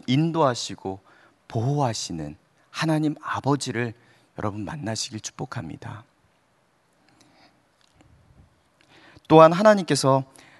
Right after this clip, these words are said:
"내 소유가 되시겠다, 내, 나를 소유 삼아 주시겠다" 말씀하시는 것은 하나님의 분명한 책임이 전제되어 있습니다. 하나님께서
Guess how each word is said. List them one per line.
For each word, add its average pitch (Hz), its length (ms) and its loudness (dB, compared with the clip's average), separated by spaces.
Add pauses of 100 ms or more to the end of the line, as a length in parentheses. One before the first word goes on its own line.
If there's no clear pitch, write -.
(200)
"내 123 280 4
소유가 214 580 -2
되시겠다, 104 800 -4 (380)
내, 123 340 2
나를 117 240 4
소유 226 320 -6
삼아 180 300 -2
주시겠다" 104 640 -6
말씀하시는 98 680 -8
것은 147 400 -6 (540)
하나님의 113 460 -4
분명한 143 640 -4
책임이 127 600 -8 (340)
전제되어 101 560 -4
있습니다. - 580 -12 (560)
하나님께서 127 480 -4